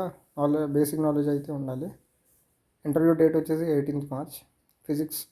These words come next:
నెక్స్ట్ వచ్చేసరికి ఫిజిక్స్ ఒక వేకెన్సీ మాత్రమే ఉంది. పీజీ degree in physics ఉండాలి with net qualified. డిజైరబుల్ వచ్చేసరికి quantum physics and computer programming in C కానీ, సీ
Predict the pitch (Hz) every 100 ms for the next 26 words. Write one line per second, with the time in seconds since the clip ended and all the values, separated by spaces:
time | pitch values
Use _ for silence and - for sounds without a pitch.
0 | - 156 - 165 160 160 165 165 - 143
1 | 147 147 220 262 160 160 156 160 151 151
2 | 151 147 139 135 131 147 220 - _ _
3 | _ _ _ _ _ _ _ 156 151 160
4 | 165 165 165 151 151 147 143 143 135 180
5 | 170 156 143 143 - 143 135 131 127 196
6 | - _ _ _ _ _ _ _ _ -
7 | 143 160 170 165 165 165 165 170 190 -
8 | 143 143 165 160 160 160 165 160 175 170
9 | 151 151 165 160 156 156 160 165 214 -
10 | _ _ - 160 - 151 156 156 170